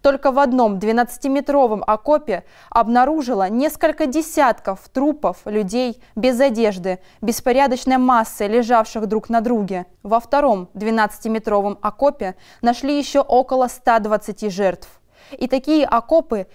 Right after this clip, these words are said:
ямы и траншеи были по всему парку. Всего, по неполным данным, в Дальнем парке было захоронено не менее двух тысяч человек. В тысяча девятьсот восемьдесят пятом году здесь был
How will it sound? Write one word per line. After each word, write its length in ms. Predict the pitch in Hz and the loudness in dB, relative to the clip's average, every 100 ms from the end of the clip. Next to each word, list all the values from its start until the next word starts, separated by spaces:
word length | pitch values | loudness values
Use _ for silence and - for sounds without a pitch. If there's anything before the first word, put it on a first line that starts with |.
| _ | _
ямы 560 | 208 254 269 247 247 247 _ _ - | 0 2 2 2 -2 -6 _ _ -10
и 80 | 226 | -6
траншеи 720 | 214 220 - 285 285 254 - | -2 -2 -2 0 0 -2 -6
были 300 | 220 285 311 | -2 2 2
по 180 | 302 254 | 2 -2
всему 480 | 240 - 285 269 208 | -2 -2 0 0 -2
парку. 580 | - 202 180 - 214 - _ | 0 2 2 -4 -18 -20 _
Всего, 540 | - 240 233 294 302 - - | -6 -2 2 0 -2 -6 0
по 80 | |
неполным 680 | 226 247 247 359 330 311 247 | 2 2 2 2 2 0 2
данным, 460 | 226 208 185 175 - _ | 2 2 -2 -8 -14 _
в 120 | - 196 | -12 0
Дальнем 420 | 220 214 208 208 | 2 2 0 -2
парке 480 | 233 262 - 185 - _ _ | 0 0 -4 -14 -16 _ _
было 260 | 202 240 220 | 0 2 2
захоронено 720 | 220 226 214 269 247 185 180 _ _ | -2 0 2 2 0 -6 -10 _ _
не 160 | 214 220 | -2 0
менее 420 | 233 247 269 269 | 2 2 2 0
двух 260 | 214 214 - | 0 -4 -6
тысяч 320 | 208 196 202 | -8 -8 -10
человек. 600 | - 208 214 196 170 - _ _ | -4 0 0 0 -4 -10 _ _
В 140 | - - | -20 -2
тысяча 400 | 330 339 285 214 | 0 0 -2 -4
девятьсот 560 | 185 240 277 320 320 | -2 -2 0 0 0
восемьдесят 720 | 233 311 320 320 311 320 311 - | 0 0 0 -2 -2 -2 -2 0
пятом 420 | 262 220 208 208 | 0 2 -2 0
году 400 | 214 208 269 254 _ | 0 0 -4 -6 _
здесь 380 | 240 208 277 285 | -12 -4 -2 -2
был 300 | 196 190 180 | -2 -4 -4